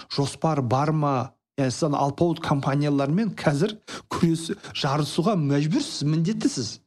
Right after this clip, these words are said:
Олар соның бәрін ойластырады, баланы ұстап қалу қызықтыру психологиясына дейін.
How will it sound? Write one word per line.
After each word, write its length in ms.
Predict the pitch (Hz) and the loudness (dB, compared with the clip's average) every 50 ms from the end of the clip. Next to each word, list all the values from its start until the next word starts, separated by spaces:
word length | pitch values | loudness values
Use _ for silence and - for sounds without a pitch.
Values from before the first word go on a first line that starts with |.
| _ _ _ _ _ _ _ _ _ _ _ - | _ _ _ _ _ _ _ _ _ _ _ 0
Олар 180 | 160 190 226 202 | 0 2 2 0
соның 240 | 220 214 208 196 180 180 | 2 2 2 2 2 2
бәрін 160 | 160 147 143 170 | 2 2 2 2
ойластырады, 540 | 185 196 170 - - 156 156 196 294 - - | 2 2 0 -2 -2 0 0 0 0 -2 -2
баланы 320 | 156 165 170 165 160 - | 0 0 0 0 -2 -4
ұстап 240 | - - 175 165 - | -2 -2 -2 -2 0
қалу 220 | - 151 147 135 139 | 0 0 0 0 0
қызықтыру 540 | - 147 151 147 - - 143 - 269 285 - | -2 -2 -2 -2 0 0 2 2 2 -2 -4
психологиясына 720 | - - - - - 151 151 143 139 139 - - 131 120 | -8 -6 -4 0 2 2 2 4 2 0 0 0 0 0
дейін. 220 | 135 190 269 247 | 0 0 -2 -2